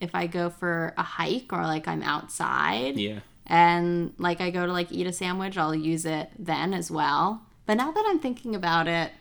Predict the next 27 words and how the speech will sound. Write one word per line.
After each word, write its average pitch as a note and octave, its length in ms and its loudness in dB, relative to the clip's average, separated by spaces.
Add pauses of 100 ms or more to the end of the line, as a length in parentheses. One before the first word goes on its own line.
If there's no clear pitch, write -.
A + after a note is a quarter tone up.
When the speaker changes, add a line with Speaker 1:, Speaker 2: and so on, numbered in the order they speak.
(200)
Speaker 1:
it's, - 120 -20
like, D#4 120 -2
an E4 120 2
interesting F#3+ 520 -4
time F3 240 -2
to D#3+ 60 0
use D#3 240 0
it. - 100 -8
Like, E3 220 -4
you're E3+ 100 0
literally E3+ 500 0
in E3 220 0
nature. D3+ 680 -4 (380)
Speaker 2:
Yeah. D3 540 10
Speaker 1:
<laughs> - 360 -20
Speaker 2:
Yeah. C3 340 8 (360)
I C3+ 120 10
do C#3+ 80 6
Speaker 1:
Like, D#3 80 8
Speaker 2:
the D3 60 6
same D#3 220 8
Speaker 1:
hiking, E3 300 6
Speaker 2:
thing. E3+ 80 4
Speaker 1:
why E3+ 180 8
would F3 160 2
there E3+ 160 4
be? E3 420 0